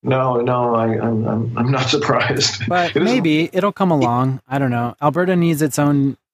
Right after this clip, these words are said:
Speaker 2: um, growers here is the
Speaker 1: Yeah.
Speaker 2: problem. And I guess it's a twelve million startup.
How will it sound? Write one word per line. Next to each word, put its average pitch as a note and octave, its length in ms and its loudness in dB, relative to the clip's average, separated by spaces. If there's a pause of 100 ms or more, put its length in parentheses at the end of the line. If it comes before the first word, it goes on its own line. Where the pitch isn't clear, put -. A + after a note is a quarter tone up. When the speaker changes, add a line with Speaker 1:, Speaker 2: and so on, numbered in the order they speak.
Speaker 2:
um, A2+ 480 -6
growers C3 640 2
here G#2+ 340 -12 (640)
is B2+ 140 0
the C3 80 0
Speaker 1:
Yeah. B2 80 0
Speaker 2:
problem. C3+ 500 0
And A#2+ 100 0
I B2 60 2
guess C#3 260 0
it's D#3 160 0
a C3 100 0
twelve C#3+ 460 -2
million C#3 480 2
startup. A#2+ 600 -2